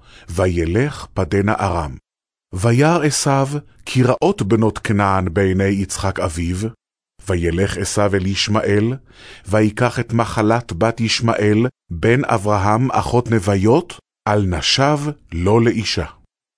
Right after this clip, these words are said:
ויצא יעקב מבאר שבע,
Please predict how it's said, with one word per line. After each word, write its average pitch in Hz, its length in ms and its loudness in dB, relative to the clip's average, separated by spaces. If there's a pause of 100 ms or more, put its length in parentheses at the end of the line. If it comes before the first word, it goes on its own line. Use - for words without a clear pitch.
(400)
ויצא 139 500 0
יעקב 117 640 0 (100)
מבאר 104 480 0
שבע, 98 580 -2